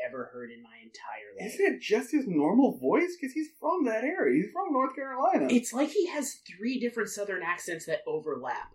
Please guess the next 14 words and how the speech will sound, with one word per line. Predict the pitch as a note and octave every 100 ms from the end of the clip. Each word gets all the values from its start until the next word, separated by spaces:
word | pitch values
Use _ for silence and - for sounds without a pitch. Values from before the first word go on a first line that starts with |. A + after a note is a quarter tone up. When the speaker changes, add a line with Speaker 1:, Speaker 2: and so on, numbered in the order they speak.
| _
Speaker 1:
Like, | C#3+ D#3
Speaker 2:
Yeah, | D3 G#2+ -
yeah, | C#3 C3+ A#2
yeah, | A#2 A2 G2+
yeah. | -
Speaker 1:
he | B3+
has | A3+ C4 A#3+
a | A3
North | G3+ A3+ A3+
Carolina, | B3+ A3+ G3+ G3 G3 F#3+ E3
an | E3+ D#3+
Indiana, | F3+ F3+ F3 D#3+ D#3+ D#3+ D#3+
and, | D3+ D3 D3+
like, | D3+ C3+ -